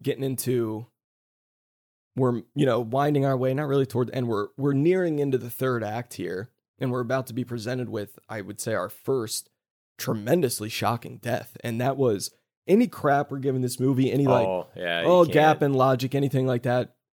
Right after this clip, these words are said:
Speaker 1: I've seen thousands and thousands of movies in the movie theater, and I have very rarely heard the shock and gasp of when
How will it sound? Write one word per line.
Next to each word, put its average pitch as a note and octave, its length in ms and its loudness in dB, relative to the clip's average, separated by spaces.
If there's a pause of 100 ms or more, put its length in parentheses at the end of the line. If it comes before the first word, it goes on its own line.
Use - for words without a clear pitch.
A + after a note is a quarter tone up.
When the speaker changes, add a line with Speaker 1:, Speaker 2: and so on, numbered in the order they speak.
(380)
Speaker 1:
I've D#3 260 4
seen C3+ 420 -2
thousands B2+ 580 -2
and A#2 140 -12 (120)
thousands C3+ 460 -2
of B2 80 -4
movies A#2 340 -4
in A2+ 100 -6
the G2+ 60 -10
movie G#2+ 260 -4
theater, F#2+ 420 -8
and B2+ 140 -2
I B2+ 100 0
have A2 260 -4 (760)
very D3 680 6
rarely A#2 800 -4 (140)
heard B2+ 540 0
the A2+ 100 -4
shock B2 680 0
and A#2 240 -6
gasp A#2 600 -2
of A2 180 -6
when G2 320 -4